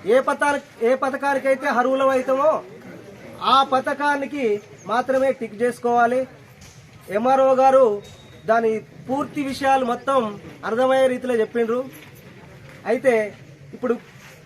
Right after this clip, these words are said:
భూమి ఉన్న రైతు అక్కడ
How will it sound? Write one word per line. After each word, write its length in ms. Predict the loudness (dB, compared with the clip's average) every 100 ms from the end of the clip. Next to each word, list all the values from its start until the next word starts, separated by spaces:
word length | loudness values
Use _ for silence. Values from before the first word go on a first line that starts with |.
| -20 -20 -20 -20 -10
భూమి 280 | -4 -2 -2
ఉన్న 200 | -2 0
రైతు 580 | 2 2 2 2 2 2 -4 -20 -20 -20 -20 -20 -20 -20 -20 -14
అక్కడ 480 | -8 0 2 4 0